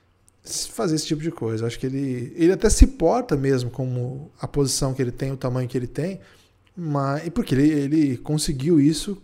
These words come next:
com a sua postura, não só com o seu jogo, mas com o seu modo de ser. E aí não, não casa bem, né? Não faz sentido. Eu entendo que o,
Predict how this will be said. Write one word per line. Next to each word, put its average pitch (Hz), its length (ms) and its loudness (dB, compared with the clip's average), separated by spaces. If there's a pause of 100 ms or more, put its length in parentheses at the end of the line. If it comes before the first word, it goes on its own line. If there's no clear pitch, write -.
(100)
com 151 560 -4 (100)
a 123 60 -10
sua 131 180 -6
postura, 117 460 -4
não 175 140 -4
só 165 160 -2
com 151 100 -6
o 127 40 -2
seu 127 220 -2
jogo, 113 400 0 (440)
mas 127 180 -4
com 139 100 -2
o 135 40 -2
seu 131 140 0
modo 123 300 0
de 113 80 -6
ser. 110 360 -2 (420)
E 240 60 4
aí 185 140 4
não, 160 160 0
não 147 140 -2
casa 117 380 -2
bem, 107 220 -6
né? 107 100 -8
Não 113 100 -8
faz 113 200 -4
sentido. 175 600 -4
Eu 147 160 0
entendo 123 360 -4
que 117 180 -8
o, 110 180 -6